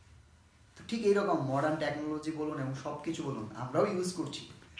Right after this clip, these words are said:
সেগুলো যেন বেস্ট ফ্রেন্ডকে খোঁজার জন্য, পাওয়ার জন্য আমরা ব্যবহার করি,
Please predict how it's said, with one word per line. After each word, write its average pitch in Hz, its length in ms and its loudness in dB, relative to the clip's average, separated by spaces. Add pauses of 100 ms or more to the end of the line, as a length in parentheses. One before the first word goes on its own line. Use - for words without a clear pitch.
(120)
সেগুলো 170 340 2
যেন 202 180 2
বেস্ট 175 460 4 (120)
ফ্রেন্ডকে 180 760 -2 (400)
খোঁজার 202 460 8
জন্য, 117 500 -2
পাওয়ার 180 380 8
জন্য 139 220 0
আমরা 120 200 -2
ব্যবহার 113 340 -4 (100)
করি, - 120 -12